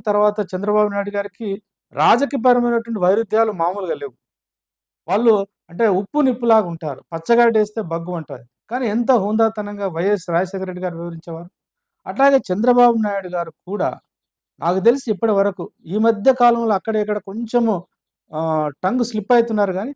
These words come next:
but otherwise ఆయనకున్న సుదీర్ఘ రాజకీయ జీవితంలో ఎన్నడూ కూడా ఇతరుల యొక్క వ్యక్తిగత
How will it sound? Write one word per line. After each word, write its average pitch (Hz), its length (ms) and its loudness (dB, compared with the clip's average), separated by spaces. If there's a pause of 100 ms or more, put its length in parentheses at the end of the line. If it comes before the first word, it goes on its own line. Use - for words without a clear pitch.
(160)
but 175 160 -6
otherwise 233 540 4 (120)
ఆయనకున్న 190 440 -2 (120)
సుదీర్ఘ 202 480 -4
రాజకీయ 175 420 -2
జీవితంలో 147 540 -8 (420)
ఎన్నడూ 208 460 -2
కూడా 160 320 -2 (160)
ఇతరుల 202 360 -4
యొక్క 165 300 -4 (680)
వ్యక్తిగత 185 520 -2